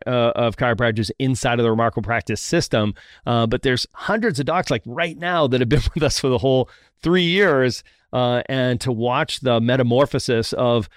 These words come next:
not only the, their practices going from being a job, a job that they loved, but to a business that supports their remarkable life and not competes with it, right? So, and the key to that was, uh, making that identity shift, you know, from being that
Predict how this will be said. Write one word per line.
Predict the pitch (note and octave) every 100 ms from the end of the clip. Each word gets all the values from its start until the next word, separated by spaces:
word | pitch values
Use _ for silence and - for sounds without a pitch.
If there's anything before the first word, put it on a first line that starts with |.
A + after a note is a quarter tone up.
| _ _
not | A#2+ D3+ G3+
only | A3+ G#3+ F#3
the, | D3+ D3 A2 -
their | B2 B2+ B2+ A#2+ A#2
practices | G#2+ - C3 C3 C3 - A#2+
going | - B2
from | G#2 A#2
being | A2+ A#2+
a | A2+
job, | A2+ A2 C3 C3 -
a | -
job | B2 E3+
that | G3 G#3
they | F3
loved, | C#3 G#2+ C3 - _ _
but | - C3
to | - C#3+
a | B2
business | G#2 D3 D#3 C3+ C#3 -
that | B2+
supports | - C#3 - C3+ B2
their | C3 A#2+
remarkable | A#2 A#2+ A#2+ G#2+ G#2
life | A2 A2+ A#2
and | B2 A2
not | A2
competes | - G2+ - B2+ G#2+
with | A2+ G2
it, | D2+
right? | A2+ A2+ A2
So, | C3+ A#2+ A2 - -
and | C3
the | B2
key | - D#3+
to | D3
that | B2+ A#2+
was, | A2+ A#2
uh, |
making | A#2 A#2 A2 A2+
that | A2 G#2
identity | G#2 A2+ A#2 G#2+
shift, | G2+ C3 G#2+ - - _ _ _ -
you | - C3
know, | A#2
from | - A#2+
being | C#3 C3+
that | A#2+